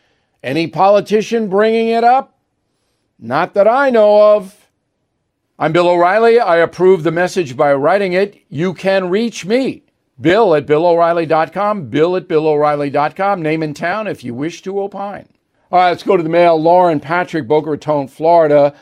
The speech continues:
"O'Reilly, thank you for your coverage on Israel. I feel so hated by the media as a Jewish American. Thank you for making me feel understood. I've always been a fan, but now you are basically my hero." Well, I appreciate that, Lauren, but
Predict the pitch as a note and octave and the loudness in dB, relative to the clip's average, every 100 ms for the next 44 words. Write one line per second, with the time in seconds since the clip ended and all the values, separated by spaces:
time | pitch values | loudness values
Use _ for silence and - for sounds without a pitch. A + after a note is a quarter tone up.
0 | _ _ _ _ _ _ E3 F#3 G#3 G#3 | _ _ _ _ _ _ 0 2 2 2
1 | G#3 A3 G3 E3+ F#3 - F#3+ F3+ D3+ D#3 | 2 0 0 0 0 0 0 0 0 0
2 | F#3 D3+ F3 D#3+ E3+ D#3+ E3 - B3 B3 | 0 0 2 2 0 -2 -2 -4 -8 -6
3 | - G3 D3+ F3 G#3+ G3+ F3+ E3 D#3+ C#3+ | -2 -2 -2 0 0 0 0 0 0 -2
4 | D#3 G3+ F3 D#3 D#3 C#3 B2+ A2+ D3 C#3 | -4 -2 -2 -2 -2 -6 -8 -6 -6 -6
5 | C3+ D3 F#3+ A#2 _ _ _ _ _ _ | -8 -6 -6 -6 _ _ _ _ _ _
6 | _ _ D3 D3 D#3 D#3 C#3+ D3 D3+ D#3 | _ _ -2 -2 -2 -4 -4 -2 -2 -4
7 | D3+ D3 C3 - C#3+ C#3 C#3 B2+ B2 - | -4 -4 -6 -4 -2 -2 -4 -8 -10 -10
8 | - F3+ F3+ D3+ _ - C3 D3 A#2+ C3+ | -4 -2 -2 -6 _ -8 -4 -4 -6 -10
9 | - D#3 D#3+ D3 C3+ C#3 C#3+ C#3 C3+ B2+ | -6 -4 -2 -4 -6 -6 -6 -4 -6 -8
10 | C3 B2 B2 A#2+ A#2 G#2+ G3+ D3 B2 F3 | -10 -12 -14 -12 -12 -12 -10 -8 -6 -8
11 | - - C4+ - F#3+ C#3 D3+ D3 D3 C#3+ | -10 -16 -18 -14 -14 -14 -14 -10 -8 -8
12 | A#2+ | -10